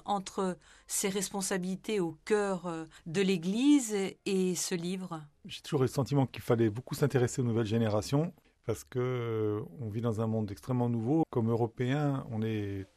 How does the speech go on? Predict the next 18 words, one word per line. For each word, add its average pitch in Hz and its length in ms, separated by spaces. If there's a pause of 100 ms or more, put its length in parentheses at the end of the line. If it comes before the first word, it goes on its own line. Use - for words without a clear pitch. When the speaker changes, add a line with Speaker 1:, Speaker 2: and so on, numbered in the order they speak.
(140)
Speaker 2:
particulièrement 113 880
déconcerté - 640
par 98 240
le 98 100
monde. 101 480 (120)
Et 107 180 (240)
comme 120 220
chrétien, 131 800
comme 110 200
prêtre, 127 540
euh, 104 240
un 101 200 (120)
peu 101 340
soucieux - 440
de 104 80
la 98 80
foi, - 400
quoi. 117 260